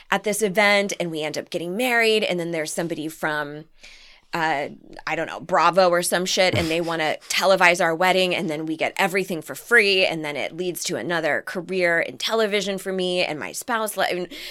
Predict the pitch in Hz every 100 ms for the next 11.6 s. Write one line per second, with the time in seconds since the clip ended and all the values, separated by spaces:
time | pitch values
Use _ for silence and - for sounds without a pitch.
0 | - 214 208 220 208 180 202 196 190 180
1 | 175 175 175 175 165 156 160 143 - 147
2 | 127 240 311 - 101 117 110 160 156 -
3 | - 139 165 - 139 160 - 180 175 220
4 | 240 - 320 202 190 180 190 175 - 165
5 | 165 165 156 _ _ - 160 135 123 156
6 | 247 359 392 - - - - 160 175 165
7 | 160 160 - 165 160 156 - 185 160 196
8 | 233 - 170 196 240 220 165 - _ _
9 | _ - 165 151 196 180 180 165 - 175
10 | 170 160 156 - - 160 160 151 143 139
11 | - 85 - - -